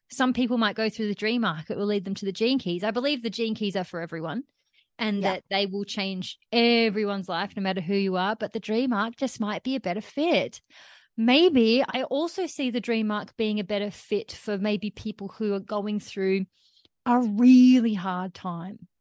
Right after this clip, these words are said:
Speaker 2: Yeah.
Speaker 1: A really hard time. Like how you were going through the
Speaker 2: Yeah.
Speaker 1: loss of your mother.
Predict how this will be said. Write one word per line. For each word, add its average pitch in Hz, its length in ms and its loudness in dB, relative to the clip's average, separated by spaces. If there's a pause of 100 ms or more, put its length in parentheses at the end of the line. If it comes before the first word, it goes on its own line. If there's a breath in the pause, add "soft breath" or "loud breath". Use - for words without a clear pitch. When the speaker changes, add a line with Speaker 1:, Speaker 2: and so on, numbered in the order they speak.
(500)
Speaker 2:
Yeah. 190 160 0
Speaker 1:
A - 20 8
really 285 460 6
hard 202 360 -2
time. 160 520 -12 (460)
Like 285 240 -2
how 285 120 -4
you 285 220 0
were 285 80 0
going 262 340 0
through 254 460 -4 (180)
the 240 80 -2
Speaker 2:
Yeah. 254 60 2
Speaker 1:
loss 233 220 0
of 226 100 -2
your 254 80 0
mother. 208 480 -4